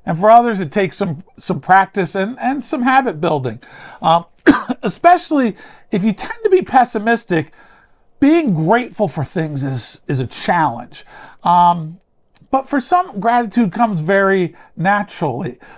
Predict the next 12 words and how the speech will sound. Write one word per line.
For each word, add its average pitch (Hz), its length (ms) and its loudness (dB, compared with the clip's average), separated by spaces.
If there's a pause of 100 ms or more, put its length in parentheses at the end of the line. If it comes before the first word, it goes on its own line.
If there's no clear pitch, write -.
(100)
But 240 100 0
regardless, 247 640 2
practicing 294 1000 -4 (220)
gratitude 180 840 2 (380)
in 196 120 0
our 196 160 4
daily 233 480 2
lives, 220 760 0 (800)
it 233 200 -4
can 233 180 -2
transform, 277 1160 -2 (920)
um, 170 560 2